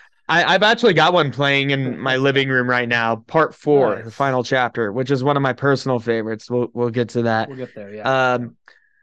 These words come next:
Speaker 1: but, uh, the original, uh, uh, Friday the Thirteenth, correct, uh, directed by Sean S. Cunningham, who he, he has the rights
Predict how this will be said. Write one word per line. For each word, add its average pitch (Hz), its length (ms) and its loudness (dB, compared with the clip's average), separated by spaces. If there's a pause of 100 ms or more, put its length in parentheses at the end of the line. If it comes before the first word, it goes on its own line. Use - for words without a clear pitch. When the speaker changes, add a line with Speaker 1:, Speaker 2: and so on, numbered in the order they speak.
(260)
Speaker 1:
but, 156 260 4
uh, 147 280 2
the 156 120 2
original, 185 720 2
uh, 143 320 2 (640)
uh, 135 160 0
Friday 156 340 4
the 147 60 -6
Thirteenth, 123 460 -2
correct, 139 240 -2 (180)
uh, 127 380 0
directed 151 380 2
by 139 280 2
Sean 185 360 0
S. 143 160 -2
Cunningham, 123 560 -4
who 127 220 -2
he, 156 220 -6
he 233 280 2
has 196 340 0
the 160 140 0
rights 156 560 0